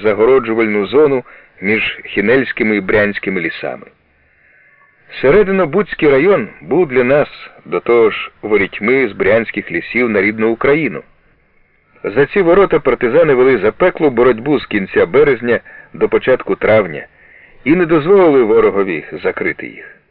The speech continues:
Головними опорними пунктами противника були тут села Жихове, Пигарівка, Чернацьке і селище Середина Буда,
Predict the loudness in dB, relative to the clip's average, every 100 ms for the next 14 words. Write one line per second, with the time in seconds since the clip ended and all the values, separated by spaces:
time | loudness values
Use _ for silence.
0 | _ _ _ _ _ _ _ -10 0 4
1 | 4 2 2 0 4 2 4 0 0 0
2 | 0 0 0 0 2 0 0 -2 -2 2
3 | 2 2 0 0 0 -2 -4 -4 -4 -6
4 | 0 4 4 2 0 -14 -20 -20 -12 -4
5 | -2 0 0 2 4 4 0 -6 _ _
6 | _ _ 0 2 2 0 -2 -2 0 0
7 | 0 0 0 0 0 0 -4 -6 -6 -8
8 | -18 -14 -12 -2 0 0 -2 -2 -2 -2
9 | -8 -20 -6 0 0 0 -2 -4 -6 -8
10 | -6 -8